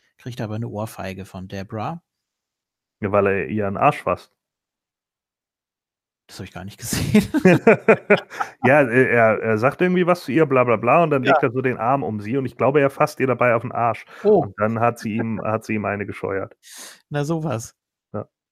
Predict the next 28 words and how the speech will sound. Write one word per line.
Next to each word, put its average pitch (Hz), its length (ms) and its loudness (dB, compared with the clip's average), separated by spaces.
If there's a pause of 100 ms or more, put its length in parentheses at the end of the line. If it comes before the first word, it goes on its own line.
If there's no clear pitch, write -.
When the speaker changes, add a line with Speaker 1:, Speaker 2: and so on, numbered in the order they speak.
(1000)
Speaker 1:
Das - 280 -6
muss 165 120 -6
ich 160 80 -4
mir 156 100 -4
noch 151 100 -4
mal 135 160 -2
angucken. 123 400 -12 (580)
Ähm, 160 680 4
es - 140 -12 (200)
Speaker 2:
Ich 151 80 6
Speaker 1:
gab - 20 0
Speaker 2:
mag 143 220 4
mich 185 160 2
irren, 190 280 8
aber 110 200 2
ich 110 200 -8
meine 120 360 0
Speaker 1:
Ja, - 0 -
Speaker 2:
ja. 147 180 4 (140)
Speaker 1:
das - 140 -20
kann 139 300 -4
gut 156 120 -18
sein. 143 440 -2 (1000)
Speaker 2:
Ja. - 100 -20
Speaker 1:
Test, - 340 -8
der 107 100 -4
alte 110 240 -6
Schlingel. 117 480 -4